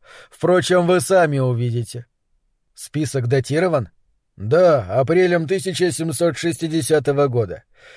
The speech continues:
Сейчас он у бригадира Дюрена. Кстати, он написан не по-французски». «Не по-французски?» — удивился я. «Да,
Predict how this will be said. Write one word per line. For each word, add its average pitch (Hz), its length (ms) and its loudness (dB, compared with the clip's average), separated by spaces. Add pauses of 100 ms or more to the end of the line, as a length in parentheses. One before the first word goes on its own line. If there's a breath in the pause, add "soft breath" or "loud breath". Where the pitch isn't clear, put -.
(180 loud breath)
Сейчас 160 540 0
он 190 140 4
у 185 80 4
бригадира 170 680 4
Дюрена. 160 540 2 (260)
Кстати, 147 440 0
он 170 320 4
написан 156 640 0
не 151 160 0
по-французски». 143 1000 -2 (520)
«Не 113 380 -2
по-французски?» — 127 800 -4 (280)
удивился 135 500 0
я. 113 220 -4 (360)
«Да, 151 320 4